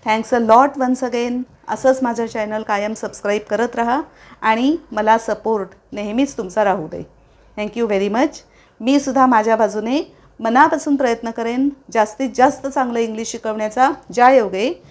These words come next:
तुम्ही सहजपणे इंग्लिश ग्रामरवर पण प्रभुत्व मिळवू शकाल आणि त्याच जोडीला इंग्लिश फ्लुएंटली बोलायलाही लागाल.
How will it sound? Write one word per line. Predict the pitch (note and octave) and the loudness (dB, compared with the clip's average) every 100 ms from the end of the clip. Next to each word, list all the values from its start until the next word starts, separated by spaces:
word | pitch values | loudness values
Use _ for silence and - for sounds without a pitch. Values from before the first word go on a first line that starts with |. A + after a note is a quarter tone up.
| - _ A3+ | -20 _ -4
तुम्ही | B3 | -4
सहजपणे | C4 - A3+ B3+ C4 - B3 B3 | -4 -4 2 2 2 -4 -6 -4
इंग्लिश | A3+ G3 A#3+ B3 G#3 | -4 -4 -6 -6 -8
ग्रामरवर | G3+ G3 G3 B3+ C4+ C#4+ | 2 2 4 2 4 2
पण | D4 D#4+ | 2 -2
प्रभुत्व | D4+ A#3+ B3 A#3+ | 0 -2 -4 -6
मिळवू | A#3+ G#3+ G3+ | -4 -4 -6
शकाल | G#3 G#3 F#3 G#3 E4 - _ - - | -8 -6 -2 -2 -4 -10 _ -20 -4
आणि | A3+ B3 C#4+ | 2 4 4
त्याच | C4 B3+ | 4 4
जोडीला | A#3 G#3+ G3+ A3+ D4+ | 2 -4 -4 -4 -6
इंग्लिश | A3+ A3 A3 B3+ C4 | -8 -10 -4 -4 -4
फ्लुएंटली | - G#3+ G#3 G#3 A#3 C4 | -6 -2 -2 -4 -4 -4
बोलायलाही | G#3 F#3+ G3 G3 G#3 A#3 | -4 0 2 2 -2 -2
लागाल. | G#3+ E3+ E3+ | -2 -4 -6